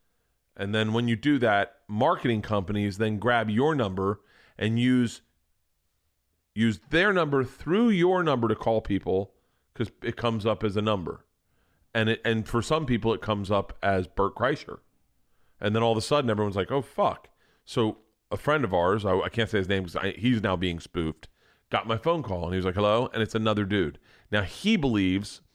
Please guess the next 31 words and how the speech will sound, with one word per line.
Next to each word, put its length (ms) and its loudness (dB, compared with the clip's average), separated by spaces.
that 120 2
it's 160 -4
someone 680 0
with 280 0
ill 140 2
intentions, 520 -2
that 100 2
it's 160 -4
a, 220 2
a 60 -8
disgruntled 580 -2
comedian 680 -2
or 140 0
podcaster 720 0
that 120 0
is 160 2
using, 380 2
is 200 0
spoofing 420 0
people's 300 0
numbers 420 0
to 80 -2
fuck 300 -2
with 100 0
people. 280 -2
And 100 -4
I 400 2
know 440 4
for 180 0
a 60 0
fact 400 -2